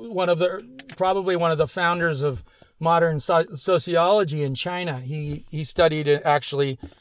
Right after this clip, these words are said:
his P H D in sociology at the London School of Economics.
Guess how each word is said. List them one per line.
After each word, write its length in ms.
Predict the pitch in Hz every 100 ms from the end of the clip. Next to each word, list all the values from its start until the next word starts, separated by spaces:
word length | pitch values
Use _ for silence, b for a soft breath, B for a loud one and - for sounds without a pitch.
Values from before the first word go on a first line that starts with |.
| B B B -
his 160 | 147
P 160 | - 185
H 200 | 156 -
D 160 | 185
in 100 | 170
sociology 680 | 160 160 160 156 156 147 147
at 80 | 139
the 80 | 151
London 300 | 156 156 143
School 300 | - 175 156
of 100 | 147
Economics. 720 | 143 147 143 151 139 - -